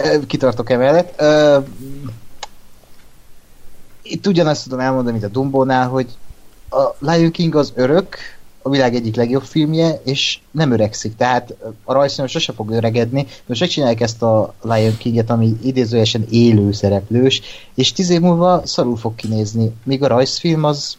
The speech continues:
még mindig örök. <laughs> És ez szerintem sokat elmond arról, hogy ez a, az egész Disney kampány, hogy most mit csináljanak ezekkel a régi rajzfilmekkel, ez elbukik, mert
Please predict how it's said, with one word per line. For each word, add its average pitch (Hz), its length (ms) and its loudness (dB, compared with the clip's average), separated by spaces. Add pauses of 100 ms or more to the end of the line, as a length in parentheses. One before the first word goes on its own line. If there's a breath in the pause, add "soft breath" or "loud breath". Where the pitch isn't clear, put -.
még 131 200 0
mindig 143 300 4
örök. 110 340 -2 (120)
<laughs> - 480 -6
És 131 340 0 (160)
ez 135 200 0
szerintem 139 300 0
sokat 117 340 -2
elmond 104 360 0
arról, 104 320 4
hogy 107 180 0
ez 104 120 -2
a, 104 300 2
az 110 120 -4
egész 104 600 -2
Disney 110 400 2
kampány, 110 640 0
hogy 104 220 -4
most 90 200 -14 (260)
mit 107 140 -12
csináljanak 101 520 -2
ezekkel 95 340 -4
a - 40 -10
régi 95 240 -8
rajzfilmekkel, 110 600 0 (240 loud breath)
ez 107 200 -2
elbukik, 120 580 0
mert 117 280 0